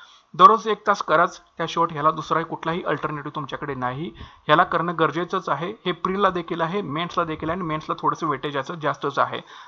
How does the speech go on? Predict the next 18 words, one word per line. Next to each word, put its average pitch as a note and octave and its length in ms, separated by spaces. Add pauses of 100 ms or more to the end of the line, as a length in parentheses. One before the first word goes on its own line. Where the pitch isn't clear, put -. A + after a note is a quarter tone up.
(120)
अ, C#3 100
कंबाईनच्या D3 500
मेन्समध्ये. C#3 500 (180)
ठीक F#3 140
आहे, A#3+ 80 (360)
त्याच्यामुळे F#3+ 420
ह्या G3+ 200
सुद्धा F3+ 300
विषयाकडे D#3 440 (120)
आपल्याला D#3 280
दुर्लक्ष C3+ 380
करून C#3+ 280
चालणार B2 380
नाही. B2+ 340 (340)
त्याच्यामुळे D#3+ 320
सांगितलेल्या D3 420
गोष्टी D#3 340 (100)
तंतोतंत D3 420